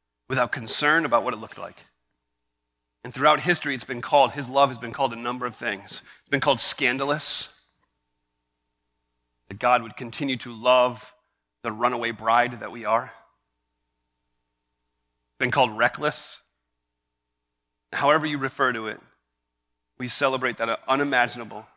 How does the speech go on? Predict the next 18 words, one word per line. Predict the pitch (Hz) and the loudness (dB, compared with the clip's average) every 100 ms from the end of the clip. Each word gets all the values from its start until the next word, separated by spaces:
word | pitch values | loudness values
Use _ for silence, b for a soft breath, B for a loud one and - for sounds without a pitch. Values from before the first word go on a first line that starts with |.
| _ _ _ _ _ _ - | _ _ _ _ _ _ -8
and | 123 131 | -8 -4
immeasurable | 151 135 131 135 135 123 131 123 | -4 0 0 0 -2 -2 -4 -6
love | 127 127 135 120 | -2 2 4 2
that | 120 117 | -8 -4
God | 127 127 117 | 0 0 0
demonstrated | 127 123 120 127 123 110 | -2 -2 -6 -8 -8 -6
for | 123 | -2
us | 120 113 - | 0 0 -4
while | 117 120 120 117 | 4 4 4 0
we | 117 | -8
were | 113 | -10
still | - - 117 | -12 -10 -8
sinners. | 110 - 107 101 - - - _ _ _ _ _ _ _ _ _ _ _ _ _ _ _ _ _ _ _ _ _ _ _ _ _ | -4 -4 -4 -8 -10 -14 -16 _ _ _ _ _ _ _ _ _ _ _ _ _ _ _ _ _ _ _ _ _ _ _ _ _
So | 120 | -6
what | 123 | -4
should | 131 | -4
you | 123 151 | -2 0
do? | 110 | 0